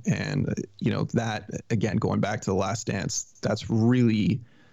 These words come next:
the brilliance of that, of that documentary, is that any, any individual could sit down and would be able to relate to some aspect of,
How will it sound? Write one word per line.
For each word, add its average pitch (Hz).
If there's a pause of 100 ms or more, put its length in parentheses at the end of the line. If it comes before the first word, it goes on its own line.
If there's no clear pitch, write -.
(120)
the -
brilliance 110
of 104
that, 101
of 110
that 92
documentary, 92
is -
that - (340)
any, 135
any 160
individual 104
could 98
sit -
down 101 (100)
and -
would -
be -
able 104
to 92
relate 95 (280)
to -
some -
aspect -
of, -